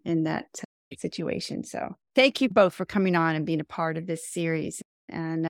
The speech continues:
uh, we have one coming up with the Minor Center soon with Nicole, and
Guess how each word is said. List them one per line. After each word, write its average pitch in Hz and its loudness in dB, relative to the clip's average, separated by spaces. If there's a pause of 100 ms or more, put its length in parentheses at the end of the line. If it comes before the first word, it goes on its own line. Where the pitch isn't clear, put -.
uh, 165 0
we 185 4
have 202 6
one 202 6
coming 196 4
up 185 0
with 185 -4
the 190 0
Minor 170 6
Center 190 4
soon 190 0
with 196 0
Nicole, 175 4 (500)
and 165 4